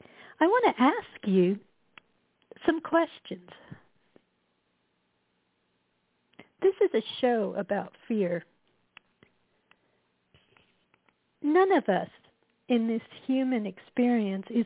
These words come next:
immune from fear, but we can manage our relationship with fear. Just like anything that helps us to learn and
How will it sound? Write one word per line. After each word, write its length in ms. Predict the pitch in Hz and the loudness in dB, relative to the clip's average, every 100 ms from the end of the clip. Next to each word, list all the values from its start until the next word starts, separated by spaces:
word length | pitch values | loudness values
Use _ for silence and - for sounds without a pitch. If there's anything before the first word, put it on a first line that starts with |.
| - | -2
immune 680 | 233 247 262 277 240 196 208 _ _ _ _ - | -2 0 0 2 0 -4 -10 _ _ _ _ 0
from 280 | 277 294 294 - | 2 2 -2 -4
fear, 320 | 202 180 175 - _ _ _ | -4 -2 -6 -14 _ _ _
but 160 | 226 208 | 0 2
we 160 | 240 | -2
can 400 | - 247 220 226 | -4 -8 -6 -6
manage 500 | 220 247 277 247 196 - - - _ | -2 0 2 0 -2 -10 -20 -20 _
our 160 | 233 208 | 0 2
relationship 1080 | 202 190 202 247 - 247 214 - 175 165 - _ _ _ _ _ - | 2 0 2 2 0 -6 -6 -4 -4 -6 -12 _ _ _ _ _ -2
with 240 | 214 262 - - - | 2 2 0 -8 -2
fear. 320 | 190 175 180 - _ _ _ _ _ _ _ _ _ _ _ _ _ _ _ _ _ _ - | 0 -2 -6 -18 _ _ _ _ _ _ _ _ _ _ _ _ _ _ _ _ _ _ 0
Just 240 | 254 294 - | 0 0 -2
like 240 | 240 202 - - _ | -2 -2 -6 -20 _
anything 760 | 277 311 359 - 294 277 285 294 _ _ _ _ _ _ _ _ - | 0 2 0 -2 -2 -2 -4 -8 _ _ _ _ _ _ _ _ -2
that 160 | 190 | -2
helps 400 | - - 277 285 - | 0 0 0 0 0
us 160 | 294 285 - | 0 0 -4
to 60 | 214 | -6
learn 420 | 214 226 254 277 | -2 -2 -2 -4
and 200 | 233 226 | -6 -6